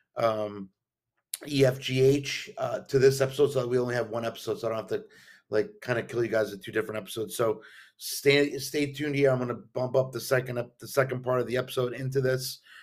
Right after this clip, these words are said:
and, uh, we'll do the group, uh, predictions, and then we'll look at some cards as well to think about. All right, second part of the episode. I thought I was gonna have to make two different episodes for this, but I don't need to do that.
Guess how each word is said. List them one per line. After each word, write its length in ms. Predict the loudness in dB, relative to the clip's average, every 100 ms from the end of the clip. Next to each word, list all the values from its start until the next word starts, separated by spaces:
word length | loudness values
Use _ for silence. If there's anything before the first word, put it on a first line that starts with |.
| -20 -20 -4
and, 500 | -2 0 0 -2 -4
uh, 240 | 2 2 2
we'll 120 | 0
do 320 | 0 0 0
the 100 | -2
group, 360 | -2 0 0 -4 -10
uh, 180 | -6 -4
predictions, 680 | -2 0 2 0 -2 -4 -4
and 100 | -6
then 100 | -4
we'll 100 | -2
look 160 | -2
at 100 | -2
some 140 | -8 -12
cards 340 | -2 -2 0
as 100 | -4
well 180 | -2 -2
to 80 | -4
think 240 | -16 -16
about. 280 | -14 -14 -14 _ _ _ _ _ _ _ _ _ _ _ _ _ _ _ _ _ _ _ -6 2
All 160 | 10 12
right, 220 | 12 8
second 380 | 8 8 6 6
part 180 | 6 6
of 60 |
the 100 | 6
episode. 480 | 2 2 2 4 4
I 220 | 2 -2 2
thought 160 | 2 4
I 80 |
was 100 | 2
gonna 140 | 0 -2
have 100 | -4
to 80 | -4
make 300 | -6 -6 _
two 240 | -14 -6
different 380 | 0 0 0 -10
episodes 500 | -10 -10 -6 -4 -4
for 140 | -8
this, 320 | -6 -6 -8 -18 _ _ -2
but 100 | -2
I 80 | 0
don't 180 | -4
need 160 | -6 -14
to 80 | -18
do 160 | -18 -16
that. 220 | -14 -16